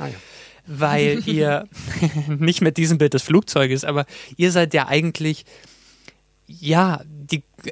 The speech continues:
Speaker 2: Erstkontaktperson, die man als Zuschauende hat. Wenn man, äh, irgendwie einen Theaterbesuch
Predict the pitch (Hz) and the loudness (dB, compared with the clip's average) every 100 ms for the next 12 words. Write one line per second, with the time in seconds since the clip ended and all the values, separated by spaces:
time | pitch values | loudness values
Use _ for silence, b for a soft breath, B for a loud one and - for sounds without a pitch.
0 | - - 208 - - - - 175 165 185 | -6 0 0 0 -6 -16 -2 -2 0 -2
1 | - - 165 151 160 170 180 180 156 151 | -4 0 0 2 0 -2 -4 -6 -6 -4
2 | 143 135 - 165 160 139 131 123 139 185 | -4 -6 -4 -4 -4 -6 -8 -6 -6 -6
3 | - _ 139 135 127 131 127 120 135 131 | -10 _ -8 -6 -6 -8 -8 -8 -8 -8
4 | 123 139 160 175 151 160 | -4 -2 0 0 2 0